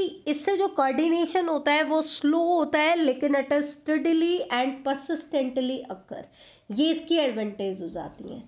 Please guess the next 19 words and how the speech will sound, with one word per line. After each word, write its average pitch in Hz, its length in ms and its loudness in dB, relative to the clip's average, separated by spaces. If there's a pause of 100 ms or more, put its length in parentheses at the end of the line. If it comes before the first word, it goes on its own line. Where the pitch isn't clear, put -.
ठीक 370 200 -2
है। - 280 -2 (440)
तो 269 280 0
इसके 415 280 -2
बाद 370 240 0
आता 349 240 2
है 370 320 -2 (200)
mechanism 330 920 2 (100)
of 262 200 2 (200)
chemical 247 460 2 (100)
coordination, 196 640 -4 (760)
कि 339 80 2
mechanism 330 920 2
क्या 320 160 4
है 302 180 2
इस 302 200 0
केमिकल 254 480 0
कोऑर्डिनेशन 202 600 -4
का। - 380 -14